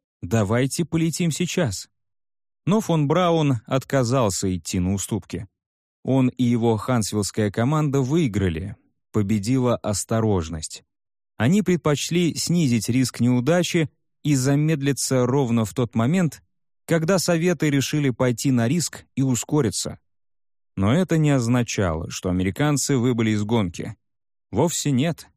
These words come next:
поскольку, чтобы выиграть, у Советов теперь все должно было пройти безукоризненно,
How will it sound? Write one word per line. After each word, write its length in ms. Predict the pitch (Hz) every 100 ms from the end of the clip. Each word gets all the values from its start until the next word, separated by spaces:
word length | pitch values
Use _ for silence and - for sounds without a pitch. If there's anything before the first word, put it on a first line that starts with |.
| _ -
поскольку, 580 | 104 - 160 156 -
чтобы 420 | 123 - 139 120 107
выиграть, 640 | 120 196 120 98 - - _ _ _ _
у 80 | 110
Советов 440 | 101 131 190 156 -
теперь 460 | 131 120 170 147 -
все 300 | - 151 165
должно 460 | 131 123 110 139
было 220 | 123 120
пройти 400 | 101 104 95 117
безукоризненно, 1120 | 113 110 107 98 110 120 117 95 90 90 80